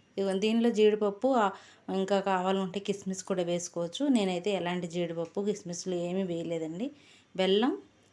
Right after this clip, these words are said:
బియ్యం, పెసరపప్పు, నెయ్యి, ఇంతేనండి.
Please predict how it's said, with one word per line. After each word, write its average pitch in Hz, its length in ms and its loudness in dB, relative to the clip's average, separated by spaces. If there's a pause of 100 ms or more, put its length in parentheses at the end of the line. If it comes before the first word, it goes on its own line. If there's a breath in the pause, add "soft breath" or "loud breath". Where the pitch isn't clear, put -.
(120)
బియ్యం, 190 420 2 (380)
పెసరపప్పు, 190 680 -2 (380 loud breath)
నెయ్యి, 170 440 -4
ఇంతేనండి. 170 600 -6